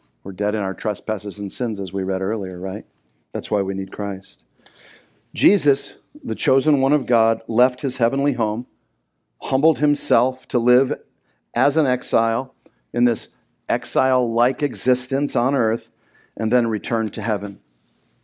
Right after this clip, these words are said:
Loved ones, it is through Christ's resurrection from the dead and his ascension into heaven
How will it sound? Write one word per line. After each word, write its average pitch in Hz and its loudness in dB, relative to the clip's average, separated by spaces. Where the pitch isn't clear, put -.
Loved 120 4
ones, 120 2
it 123 4
is 113 -2
through 127 -2
Christ's 131 -2
resurrection 123 0
from 117 -2
the 113 -2
dead 123 0
and 113 -2
his 117 2
ascension 143 -2
into 139 -2
heaven 131 -2